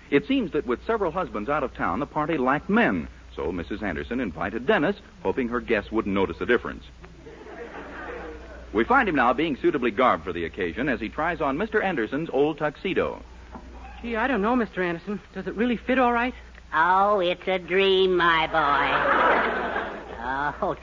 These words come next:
Speaker 3: does it, uh... Uh, just look at those beautiful square shoulders.
Speaker 2: Hang her out.
Speaker 3: Oh. <laughs> I'm sorry, I didn't see that.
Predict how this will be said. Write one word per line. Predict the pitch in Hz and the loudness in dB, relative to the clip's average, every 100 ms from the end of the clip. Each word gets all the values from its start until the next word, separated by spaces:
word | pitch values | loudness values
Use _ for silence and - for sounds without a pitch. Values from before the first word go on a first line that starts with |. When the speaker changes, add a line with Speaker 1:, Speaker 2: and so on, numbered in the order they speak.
| - | -10
Speaker 3:
does | - 147 | -8 -6
it, | 131 151 | -8 -8
uh... | 135 - - - | -10 -10 -20 -8
Uh, | 143 120 - - - | -6 -6 -8 -10 -10
just | 151 - | -14 -12
look | 156 | -12
at | 151 | -8
those | 120 | -8
beautiful | - 139 - 170 | -6 -8 -8 -12
square | - 131 | -8 -8
shoulders. | 151 123 117 104 - | -8 -10 -10 -10 -2
Speaker 2:
Hang | - | -2
her | 190 | -2
out. | 151 135 - - | -4 -8 -12 -2
Speaker 3:
Oh. | 160 131 | 2 2
<laughs> | |
I'm | 107 - - 165 - - - - - 202 214 202 - - 403 120 123 | 0 -2 0 4 4 6 6 6 8 6 6 2 0 -4 -2 -2 -2
sorry, | - 135 120 131 | 2 4 4 2
I | 135 | -2
didn't | 147 160 160 | -2 -4 -4
see | 143 | -6
that. | 113 90 104 | -6 -10 -16